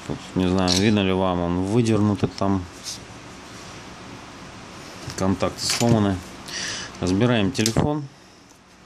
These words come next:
Снимаем верхнюю крышку. Она у нас, э, сидит на,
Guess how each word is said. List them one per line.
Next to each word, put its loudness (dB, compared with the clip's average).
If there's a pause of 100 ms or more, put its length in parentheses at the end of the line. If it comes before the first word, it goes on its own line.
(1200)
Снимаем 4
верхнюю 2
крышку. 2
Она 2
у 2
нас, 0
э, 0
сидит 2
на, 2